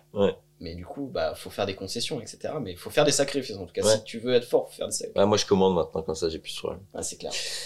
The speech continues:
Speaker 1: Euh. <laughs>
Speaker 2: Mais le truc, non, non, pour, euh, pour, euh, l'anecdote, on a un petit, euh,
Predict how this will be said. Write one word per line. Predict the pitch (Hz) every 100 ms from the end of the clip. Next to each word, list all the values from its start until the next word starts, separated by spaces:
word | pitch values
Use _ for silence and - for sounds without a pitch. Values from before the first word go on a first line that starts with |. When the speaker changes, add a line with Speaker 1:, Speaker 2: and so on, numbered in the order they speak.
| - 110
Speaker 1:
Euh. | 113 113 107 107 - - -
<laughs> | - - - -
Speaker 2:
Mais | 120 127 113
le | 120
truc, | 123 220 185
non, | 151
non, | 147 110
pour, | - 120 120
euh, | 117 110 107 98
pour, | - 117
euh, | 113 110
l'anecdote, | 110 110 156 170
on | 113
a |
un | 110 110
petit, | - - 127
euh, | 117 104 92 92